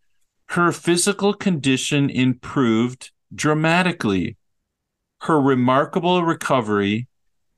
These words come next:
and her description of her near-death experience have inspired many people to view life,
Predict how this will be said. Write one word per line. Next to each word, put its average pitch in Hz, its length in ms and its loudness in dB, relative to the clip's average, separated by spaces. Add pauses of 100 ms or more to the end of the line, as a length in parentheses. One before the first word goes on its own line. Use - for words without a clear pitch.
and 117 180 2
her 143 180 2
description 139 920 -2
of 113 280 0
her 107 420 0 (360)
near-death 131 680 0
experience 110 1080 -2 (460)
have 123 220 2
inspired 143 680 0
many 135 320 2
people 127 580 -2
to 113 200 -2
view 110 300 2
life, 107 580 0